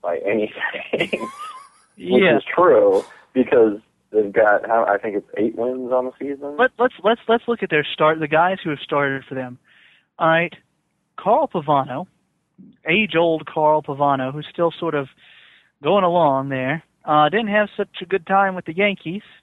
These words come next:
Speaker 2: now on the Twins. Uh, he has a five point oh two E R A, and a, um, you know, he's not doing well. Um, <laughs> then they
Speaker 1: Well,
Speaker 2: have
Speaker 1: well, check. You're right.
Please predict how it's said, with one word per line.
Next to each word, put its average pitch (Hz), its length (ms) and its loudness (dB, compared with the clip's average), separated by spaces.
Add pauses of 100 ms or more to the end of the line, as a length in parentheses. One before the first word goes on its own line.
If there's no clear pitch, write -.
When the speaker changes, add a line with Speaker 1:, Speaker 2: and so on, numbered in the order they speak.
Speaker 2:
now 170 280 2
on 165 80 2
the 156 60 -6
Twins. 190 460 -2 (520)
Uh, 180 180 4
he 220 80 0
has 196 100 2
a 180 160 -4
five 196 300 4
point 190 180 -4
oh 175 140 -2 (100)
two 196 160 -6
E 185 160 -6
R 160 260 4
A, 226 280 0 (1500)
and 196 640 2
a, 170 400 2
um, 135 500 -2 (640)
you 151 80 -10
know, 170 100 -4
he's 170 160 -4
not 170 180 0
doing 139 200 -2
well. 127 180 -10 (240)
Um, 160 400 4 (240)
<laughs> 180 240 -16
then 202 120 2
they 196 100 4
Speaker 1:
Well, - 160 6
Speaker 2:
have - 100 0
Speaker 1:
well, 113 100 2
check. - 240 0 (520)
You're 117 160 4
right. 113 320 4